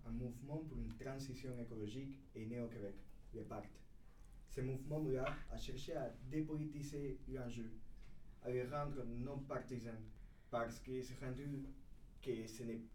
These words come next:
pas juste une question de valeur, mais vient de survie. Est-ce que vous pensez que ça serait possible de créer une conjoncture entre les différents partis politiques pour l'environnement au Parlement canadien ?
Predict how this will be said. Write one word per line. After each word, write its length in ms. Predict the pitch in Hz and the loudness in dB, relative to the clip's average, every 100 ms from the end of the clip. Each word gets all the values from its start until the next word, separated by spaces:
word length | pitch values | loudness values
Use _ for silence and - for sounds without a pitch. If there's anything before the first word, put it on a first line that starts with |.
| - | -2
pas 140 | - | 2
juste 300 | 131 165 - 160 | 4 6 4 4
une 80 | |
question 260 | - - 131 | 0 0 2
de 100 | 123 | 2
valeur, 360 | 107 104 110 - - - - - - - - - | 2 2 0 -2 -8 -8 -8 -8 -10 -12 -10 -2
mais 220 | 117 117 | 2 2
vient 320 | 113 131 139 139 135 - - | 2 2 0 0 0 -2 0
de 80 | 117 | 0
survie. 420 | 113 117 110 139 135 - - - | 0 0 -2 -2 -2 -6 -8 -4
Est-ce 120 | 113 - | -4 2
que 80 | |
vous 100 | 190 | 2
pensez 480 | 156 131 123 135 139 135 - | 4 2 0 0 0 -4 -6
que 60 | 127 | -6
ça 160 | 127 | -4
serait 200 | 113 123 | -4 -4
possible 500 | 113 113 - 143 131 107 - - | -4 -6 -4 -2 0 -2 -6 -8
de 60 | 107 | -8
créer 240 | - 117 | -6 -2
une 140 | 113 | -2
conjoncture 760 | 107 156 156 135 120 113 113 113 - - - - | -2 0 0 0 -2 -2 -6 -6 -10 -12 -14 -12
entre 320 | 135 143 139 123 | -6 -4 -2 -2
les 140 | 117 | -2
différents 360 | 110 110 123 120 | -2 -2 -2 -2
partis 280 | - - | -2 -4
politiques 520 | 107 107 107 127 139 - - - - - | -4 -4 -4 -4 -6 -8 -12 -14 -14 -6
pour 140 | 151 | -2
l'environnement 640 | 139 123 117 113 113 123 120 110 | 0 0 0 -2 -2 -2 -4 -8
au 180 | 113 104 | -4 -4
Parlement 420 | 117 107 110 110 | -2 -2 -2 -4
canadien ? 360 | 107 104 107 | -4 -6 -4